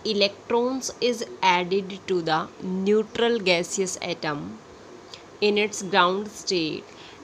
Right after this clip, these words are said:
then the energy is released and it will f-, form the negative ions. This is anion.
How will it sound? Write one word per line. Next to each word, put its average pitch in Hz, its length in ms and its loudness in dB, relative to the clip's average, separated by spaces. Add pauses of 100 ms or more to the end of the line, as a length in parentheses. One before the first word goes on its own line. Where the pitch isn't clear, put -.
(200)
then 196 260 0
the 208 260 -2 (400)
energy 233 800 2
is 208 300 4 (160)
released 185 880 0 (420)
and 190 320 4
it 196 220 -4
will 196 220 2
f-, - 200 -12 (960)
form 208 640 6 (1120)
the 202 120 2
negative 214 640 2
ions. 160 760 -2 (440)
This 185 200 -2
is 190 220 -2 (100)
anion. 185 540 2